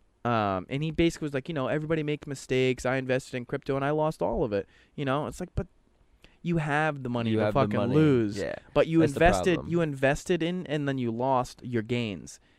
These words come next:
Speaker 1: You didn't lose, you know, money that you invested into it. You just lost what you made. And again, you have that expendable money. Not everybody else does. And I get it.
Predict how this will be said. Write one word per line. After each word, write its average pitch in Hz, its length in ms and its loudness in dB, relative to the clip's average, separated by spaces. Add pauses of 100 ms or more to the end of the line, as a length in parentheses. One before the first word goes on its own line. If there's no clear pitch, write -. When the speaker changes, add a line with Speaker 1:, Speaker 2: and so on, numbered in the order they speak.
(280)
Speaker 1:
You 135 200 0
didn't 143 280 2
lose, 127 640 4 (420)
you 151 120 -2
know, 104 320 0 (720)
money 131 300 0
that 113 180 0
you 110 140 0
invested 110 460 -2
into 123 260 -6
it. - 20 -6
You 123 140 -2
just 143 260 -2
lost 123 320 2
what 101 140 -2
you 98 100 -8
made. 98 480 -4 (640)
And 131 140 2
again, 120 340 0 (320)
you 131 220 2
have 120 380 0
that 110 160 0
expendable 104 580 -4
money. 95 340 -8
Not 113 360 -4
everybody 110 320 0
else 98 160 -2
does. 113 180 -4
And 180 100 -4
I 202 100 0
get 135 200 4
it. 131 120 4